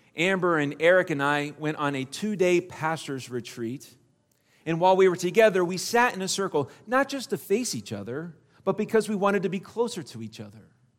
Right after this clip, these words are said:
What we discovered was the physical closeness of bodies helped encourage a sense of spiritual closeness.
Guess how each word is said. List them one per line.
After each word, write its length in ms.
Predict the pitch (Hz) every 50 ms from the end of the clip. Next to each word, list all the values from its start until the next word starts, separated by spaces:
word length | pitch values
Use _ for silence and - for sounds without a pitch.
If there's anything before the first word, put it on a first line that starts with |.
| _ _ _ _ _ _ _ _ _ _ _ _ _ _ _ _ _ _ -
What 180 | 151 180 190 180
we 80 | 180
discovered 540 | 165 170 - - - 220 202 180 190 180 165
was 320 | 160 170 170 170 160 - - - - -
the 80 | 160 147
physical 400 | - 233 226 - 214 - 180 -
closeness 420 | - 202 214 196 - 196 170 -
of 140 | 180 143 -
bodies 400 | 202 208 208 190 160 147 - - - - -
helped 240 | - 202 202 202
encourage 520 | 190 170 - - 185 202 185 170 160 - - - - _ -
a 160 | 131 139 139
sense 400 | 135 - - 196 185 185 - -
of 160 | - 147 127
spiritual 500 | - - - 226 262 285 262 - - 123
closeness. 840 | - - 113 107 107 - - 101 101 95 - - - - - _ _